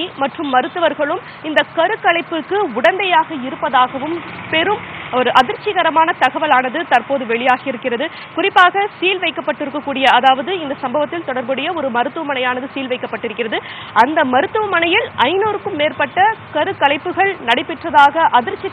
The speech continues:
தகவல்களும் வெளியாகியிருக்கிறது. குறிப்பாக அந்த ஆய்வில் ஈடுபட்ட அதிகாரிகள் அதை வெளிப்படுத்தியிருக்கின்றனர். இந்த சூழலில் நம்மிடையே இது பற்றி பேசுவதற்காக அனைத்திந்திய ஜனநாயக மா-, மாதர் சங்கத்துடைய திருவண்ணாமலை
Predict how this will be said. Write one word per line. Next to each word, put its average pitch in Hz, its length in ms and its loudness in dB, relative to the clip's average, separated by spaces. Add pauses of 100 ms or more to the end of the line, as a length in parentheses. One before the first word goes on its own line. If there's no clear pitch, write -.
தகவல்களும் 262 580 -4
வெளியாகியிருக்கிறது. 233 760 -2 (360)
குறிப்பாக 349 480 6 (160)
அந்த 269 160 2 (280)
ஆய்வில் 294 320 4 (100)
ஈடுபட்ட 370 380 2 (180)
அதிகாரிகள் 294 680 0
அதை 233 180 0
வெளிப்படுத்தியிருக்கின்றனர். 240 920 -4 (420)
இந்த 330 100 0 (100)
சூழலில் 415 440 2 (180)
நம்மிடையே 339 420 0 (120)
இது 233 140 -4
பற்றி 302 180 -4 (120)
பேசுவதற்காக 277 680 2 (460)
அனைத்திந்திய 349 520 0
ஜனநாயக 311 500 2
மா-, 247 160 4 (120)
மாதர் 247 260 0
சங்கத்துடைய 262 460 -4 (180)
திருவண்ணாமலை 359 540 0